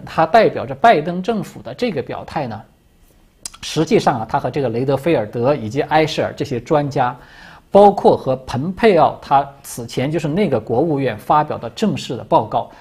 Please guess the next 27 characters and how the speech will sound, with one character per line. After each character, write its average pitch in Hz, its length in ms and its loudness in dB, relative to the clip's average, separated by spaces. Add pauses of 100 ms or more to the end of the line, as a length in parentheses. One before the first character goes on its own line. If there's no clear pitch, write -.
(220)
其 - 180 -4
实 135 180 -6
已 82 80 -12
经 131 200 -6
出 147 200 -6
现 131 140 -4
了 120 80 -6
一 127 100 -4
种 117 180 -10 (460)
隔 139 200 4
空 170 220 0
交 165 200 4
火 160 180 -6
的 110 100 -8
状 160 220 2
态， 117 180 -8
对 117 140 -6
吧？ - 140 -10 (1500)
此 - 180 -4
前 190 140 2
呢， 247 100 6
我 180 60 2
们 127 120 -4
有 131 140 -4
说 151 220 -2
过 139 180 0
啊， - 140 -10